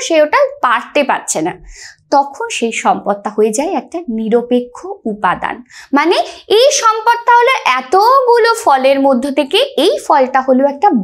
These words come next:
ব্যতিক্রম, তাকে আমরা বলি কি? এই ব্যতিক্রমটাকে আমরা বলছি নিরপেক্ষ উপাদান।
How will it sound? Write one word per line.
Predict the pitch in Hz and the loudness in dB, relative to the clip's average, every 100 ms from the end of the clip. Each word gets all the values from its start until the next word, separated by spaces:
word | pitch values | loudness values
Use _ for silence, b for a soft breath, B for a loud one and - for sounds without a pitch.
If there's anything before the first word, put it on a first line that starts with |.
| 208 | 0
ব্যতিক্রম, | 202 202 269 - - 202 175 - B B B 349 | -2 -2 -4 -4 0 0 0 -6 B B B -2
তাকে | 415 466 523 370 | 0 2 2 2
আমরা | 302 262 240 | 0 2 2
বলি | 226 254 | 0 0
কি? | 381 539 831 B B B - 440 | 2 4 2 B B B -4 0
এই | 587 269 | 2 4
ব্যতিক্রমটাকে | 302 277 302 269 269 254 233 226 233 220 | 2 2 0 0 0 2 0 -2 -2 -2
আমরা | 214 208 | 0 0
বলছি | 208 208 208 403 554 233 214 220 | 0 0 0 0 2 2 2 0
নিরপেক্ষ | 214 208 214 214 214 202 185 - - 254 311 - - _ _ _ _ _ _ _ _ _ 101 _ _ _ _ _ _ _ _ _ _ _ _ _ _ _ _ _ _ - _ _ _ _ _ _ _ _ _ _ _ _ _ _ _ _ - | 0 2 2 0 0 -2 -2 -10 -4 0 2 0 -4 _ _ _ _ _ _ _ _ _ _ _ _ _ _ _ _ _ _ _ _ _ _ _ _ _ _ _ _ -20 _ _ _ _ _ _ _ _ _ _ _ _ _ _ _ _ 0
উপাদান। | 269 247 254 202 - - | 0 2 2 0 -2 -8